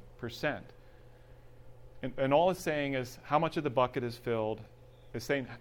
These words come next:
how much of that capacity is saturated with a certain cation element. How much of it's calcium, how much of it's magnesium,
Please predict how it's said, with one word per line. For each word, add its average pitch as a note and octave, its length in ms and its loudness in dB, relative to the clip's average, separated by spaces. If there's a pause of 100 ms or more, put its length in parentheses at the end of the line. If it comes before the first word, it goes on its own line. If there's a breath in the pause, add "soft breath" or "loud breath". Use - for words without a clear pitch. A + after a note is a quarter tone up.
(140)
how D#3 140 2
much F3 180 -2
of D#3+ 120 0
that - 460 0
capacity C3+ 460 2
is A2 80 -4
saturated A#2+ 640 4
with G#2+ 140 -4
a G#2+ 40 -8
certain A#2 480 -2 (640)
cation A2 460 2 (200)
element. G#2 340 -4 (320)
How B2+ 120 2
much C#3 160 0
of D3 80 -6
it's C3+ 100 -4
calcium, A2 540 -4
how G#2+ 120 -2
much A#2+ 180 -2
of B2+ 60 -8
it's A#2+ 120 -10
magnesium, G#2+ 640 -6